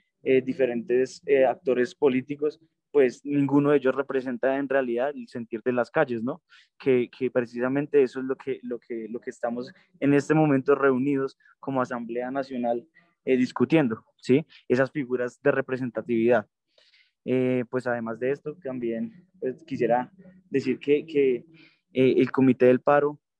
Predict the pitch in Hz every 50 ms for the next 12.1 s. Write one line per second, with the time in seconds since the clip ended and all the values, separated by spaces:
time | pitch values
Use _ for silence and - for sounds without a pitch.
0 | _ _ 131 127 123 123 117 117 - 131 131 - 139 139 135 147 143 135 127 127
1 | 131 - 151 139 - 135 127 - 139 131 127 127 135 - _ _ _ _ _ _
2 | _ _ _ - 160 160 143 - - 143 139 131 127 123 127 113 - - - 139
3 | 127 123 123 120 120 - _ _ - - 139 131 123 123 127 123 - _ _ _
4 | _ - - 139 131 123 120 127 127 - 151 143 - 147 143 139 120 120 - 127
5 | 123 139 - 131 135 135 127 127 110 131 131 131 127 120 - 123 113 113 117 131
6 | 139 151 - - - - - _ _ - 123 127 127 131 127 135 131 147 151 147
7 | - - 143 131 123 123 123 127 123 - 143 147 135 139 131 - 131 120 117 123
8 | 120 117 123 131 127 - - - 131 135 127 123 120 - - 135 131 127 131 -
9 | - 131 123 123 120 117 117 120 120 123 120 _ _ _ _ _ _ _ _ _
10 | _ - 147 143 123 120 - 135 135 127 127 - 127 127 127 120 120 120 113 110
11 | 117 123 120 120 123 120 - 127 - 135 127 131 123 123 131 - - 131 120 117
12 | -